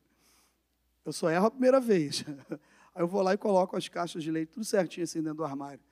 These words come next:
Aí alguém passa lá depois, <laughs> alguém que tem toque,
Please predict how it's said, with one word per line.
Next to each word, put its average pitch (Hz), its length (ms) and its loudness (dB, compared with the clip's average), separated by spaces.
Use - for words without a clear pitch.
Aí 202 160 6
alguém 214 480 4
passa 175 340 -2
lá 170 100 -6
depois, 185 680 -2
<laughs> - 300 -20
alguém 165 260 -2
que 165 60 -8
tem 156 160 -4
toque, 190 580 -4